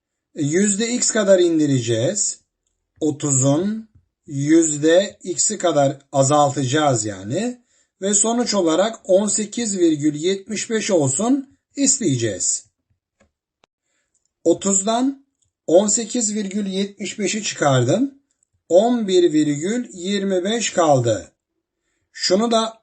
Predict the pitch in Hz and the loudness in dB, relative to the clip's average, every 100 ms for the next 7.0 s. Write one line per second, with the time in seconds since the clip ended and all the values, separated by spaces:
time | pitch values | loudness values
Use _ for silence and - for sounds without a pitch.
0 | _ 160 190 196 226 214 202 202 190 - | _ 4 4 4 -2 0 2 2 0 -2
1 | 208 220 196 180 170 175 139 139 123 135 | -2 0 2 0 2 0 2 2 0 -2
2 | 190 208 170 156 160 - - 160 156 147 | -2 -4 -4 0 -2 -2 -4 -2 0 0
3 | 147 139 151 143 143 139 139 127 110 - | -2 -2 -2 -2 0 0 2 2 0 -2
4 | 107 107 165 233 254 - - - - - | -6 -2 -2 -2 -6 -18 -20 -20 -16 -6
5 | 214 214 247 - - 180 175 175 226 - | -2 0 0 0 0 4 4 4 0 -8
6 | _ - 190 175 131 107 107 143 240 | _ 2 4 4 2 0 0 0 0